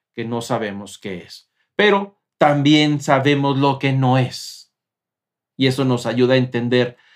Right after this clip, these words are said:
también la obra del Espíritu Santo, ¿no? Y el otro punto también dice que el Espíritu Santo se puede engañar. Y otra vez el caso de Ananías, el, el, eh, Ananías y Zafiras en Hechos cinco tres.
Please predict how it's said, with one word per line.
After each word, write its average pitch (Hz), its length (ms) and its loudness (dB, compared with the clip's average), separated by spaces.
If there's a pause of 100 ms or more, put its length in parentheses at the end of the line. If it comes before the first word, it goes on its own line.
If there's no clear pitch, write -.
(280)
también 123 340 2
la 120 60 4
obra 120 180 2
del 113 120 0
Espíritu 107 500 -8
Santo, 85 420 -16
¿no? 165 220 -8 (1800)
Y 160 80 4
el 175 80 6
otro 202 240 4
punto 262 360 2
también 175 380 2
dice 170 280 0
que 147 60 -4
el 135 80 0
Espíritu 139 320 -6
Santo 156 140 -6
se - 160 -4
puede 123 380 2
engañar. 170 480 -2 (1700)
Y 143 100 4
otra 151 300 4
vez 190 200 0
el 127 140 -2
caso 139 300 0
de 143 80 2
Ananías, 135 480 -2
el, 117 280 -4
el, 120 520 -4
eh, 117 320 -6
Ananías 117 400 -6
y 123 60 -10
Zafiras 156 580 -2
en 117 180 -8
Hechos 120 300 -4
cinco 113 340 -14
tres. 180 500 -4